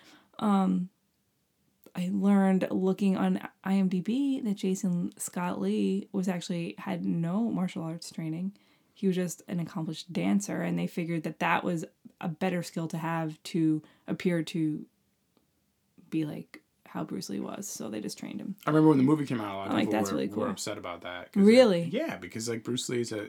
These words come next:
Speaker 2: was a master, so they were, like, upset that, like, it was almost kind of maybe, maybe, like, bastardizing the idea a little bit, right? Like,
Speaker 1: Yeah.
Speaker 2: you should have someone that
Speaker 1: Well, they also wanted his son, <clears throat> um,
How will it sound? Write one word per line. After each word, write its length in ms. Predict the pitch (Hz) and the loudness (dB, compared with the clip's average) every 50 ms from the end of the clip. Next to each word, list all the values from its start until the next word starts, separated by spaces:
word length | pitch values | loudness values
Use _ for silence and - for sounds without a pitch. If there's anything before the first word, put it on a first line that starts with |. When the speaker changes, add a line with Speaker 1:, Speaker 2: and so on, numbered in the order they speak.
| - 101 | -10 -10
Speaker 2:
was 200 | 98 95 98 92 | -10 -8 -8 -8
a 40 | |
master, 560 | - 95 110 143 202 220 - - - - 98 - | -8 -4 -4 -4 -4 -4 -6 -10 -14 -16 -16 -16
so 220 | - - 113 104 | -12 -8 -8 -6
they 160 | 101 98 92 95 | -6 -6 -8 -8
were, 140 | 95 95 | -8 -8
like, 200 | 92 98 98 95 | -8 -10 -10 -10
upset 400 | 95 87 87 - 107 98 101 98 - | -10 -10 -8 -6 -6 -6 -6 -6 -8
that, 180 | 85 - - | -10 -10 -8
like, 260 | 87 92 87 80 - - | -8 -10 -10 -10 -10 -12
it 60 | 85 | -12
was 160 | 90 87 - | -12 -12 -12
almost 260 | 95 92 92 90 - | -12 -12 -12 -12 -12
kind 200 | - 101 95 95 90 | -12 -12 -12 -12 -12
of 80 | 90 | -12
maybe, 400 | 95 90 87 85 82 82 85 - _ _ _ _ _ - - - - - - _ _ _ _ _ _ _ _ _ _ | -12 -12 -12 -10 -10 -12 -12 -14 _ _ _ _ _ -20 -20 -20 -20 -20 -20 _ _ _ _ _ _ _ _ _ _
maybe, 400 | - 135 135 123 101 90 90 - - _ _ - | 4 6 6 6 6 2 -6 -10 -14 _ _ -14
like, 160 | 98 92 - | -12 -10 -6
bastardizing 640 | - 95 90 90 - 98 95 90 87 87 - 90 90 | -4 -2 -2 -2 -4 -6 -6 -8 -8 -8 -10 -12 -12
the 100 | 90 87 | -10 -10
idea 300 | 85 85 82 85 85 82 | -12 -12 -10 -10 -10 -10
a 40 | |
little 240 | 78 80 85 82 78 | -10 -10 -10 -12 -12
bit, 200 | 78 73 73 - _ _ _ - | -12 -14 -14 -16 _ _ _ -14
right? 300 | 98 98 - 92 - - - | -12 -10 -10 -10 -12 -14 -14
Like, 120 | - - 269 | -6 -2 0
Speaker 1:
Yeah. 200 | 277 262 262 262 | 2 2 2 2
Speaker 2:
you 80 | 262 | 0
should 100 | 254 104 | -2 -2
have 220 | - - 196 190 190 | -2 -2 -2 -2 -2
someone 300 | - - 95 92 92 92 | -4 -8 -8 -8 -8 -10
that 200 | 87 87 80 - _ _ _ _ _ _ - | -10 -12 -14 -16 _ _ _ _ _ _ 0
Speaker 1:
Well, 100 | - 240 240 | 4 6 8
they 80 | 262 | 10
also 260 | 269 277 302 285 294 254 | 10 8 8 6 4 4
wanted 260 | 226 220 208 202 185 | 4 6 6 6 4
his 160 | 190 180 175 | 4 2 0
son, 640 | - - - 233 233 220 196 185 180 180 180 185 185 - - - _ _ _ _ _ _ | -2 -4 -2 -2 0 0 0 0 -2 -2 -4 -6 -6 -10 -14 -20 _ _ _ _ _ _
<clears throat> 460 | _ _ _ _ _ _ _ _ - - - - | _ _ _ _ _ _ _ _ 0 0 2 2
um, 440 | 190 190 185 190 185 185 185 190 190 | 2 0 -2 -2 -2 -2 -4 -4 -6